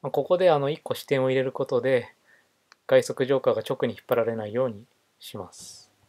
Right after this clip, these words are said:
で、意外と鍼灸治療が効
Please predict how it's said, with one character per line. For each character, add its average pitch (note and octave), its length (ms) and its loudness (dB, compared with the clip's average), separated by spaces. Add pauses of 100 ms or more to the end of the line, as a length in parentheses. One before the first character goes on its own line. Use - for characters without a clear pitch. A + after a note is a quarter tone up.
(4000)
で、 - 80 -6
意 A#2 100 -4
外 F3 200 0
と F3+ 160 0
鍼 D3+ 200 -4
灸 D#3+ 180 -6
治 F#3 120 -10
療 B2+ 180 0
が F#2+ 120 -8
効 A2+ 80 -16